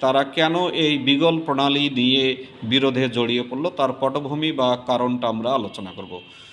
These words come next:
উনিশ শতকের গোড়ার দিকে যখন আর্জেন্টিনা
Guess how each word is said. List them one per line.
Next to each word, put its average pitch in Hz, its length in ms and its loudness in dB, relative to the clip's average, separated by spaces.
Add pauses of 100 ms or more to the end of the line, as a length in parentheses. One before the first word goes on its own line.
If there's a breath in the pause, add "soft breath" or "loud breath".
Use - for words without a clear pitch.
(180 loud breath)
উনিশ 170 300 4
শতকের 175 380 0
গোড়ার 151 360 4
দিকে 165 300 0
যখন 151 320 -4
আর্জেন্টিনা 131 840 0